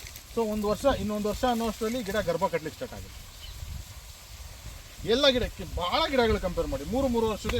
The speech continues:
ಗರ್ಭ ಸ್ಟಾರ್ಟ್ ಆಗ್ತಾ ಇದೆ. ಈಗಾಗಲೇ ಸುಕ್ ಸ್ಟಾರ್ಟ್, ಸುಕ್ ಸ್ಟಾರ್ಟ್ ಅಂದ್ರೆ ಮತ್ತೆ ಗಿಡದಲ್ಲಿ ಗರ್ಭ ಸ್ಟಾರ್ಟ್. ಒಂದು ವರ್ಷ ನಿಂತಿಲ್ಲ ಅಂದ್ರೆ ಎರಡನೇ ವರ್ಷಕ್ಕಾಗಲೇ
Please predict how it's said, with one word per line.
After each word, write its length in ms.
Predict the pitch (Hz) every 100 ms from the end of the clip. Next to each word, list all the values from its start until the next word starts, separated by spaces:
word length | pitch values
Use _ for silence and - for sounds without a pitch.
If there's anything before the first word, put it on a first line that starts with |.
| 180
ಗರ್ಭ 140 | 170 170
ಸ್ಟಾರ್ಟ್ 180 | 147 131
ಆಗ್ತಾ 160 | - 117
ಇದೆ. 80 | - - - - -
ಈಗಾಗಲೇ 260 | 180 196 190
ಸುಕ್ 160 | 190 -
ಸ್ಟಾರ್ಟ್, 220 | 170 147 - - - - - - - - -
ಸುಕ್ 160 | 220 -
ಸ್ಟಾರ್ಟ್ 200 | 220 208
ಅಂದ್ರೆ 140 | 202 277
ಮತ್ತೆ 140 | 226 254 202
ಗಿಡದಲ್ಲಿ 320 | 196 196 359 - - 127
ಗರ್ಭ 180 | 170 180 185
ಸ್ಟಾರ್ಟ್. 200 | 151 120 127 - - - -
ಒಂದು 100 | 196 233
ವರ್ಷ 120 | 247 208
ನಿಂತಿಲ್ಲ 320 | 233 285 262 233
ಅಂದ್ರೆ 140 | 240 202
ಎರಡನೇ 200 | 226 240 233
ವರ್ಷಕ್ಕಾಗಲೇ 440 | 214 208 196 254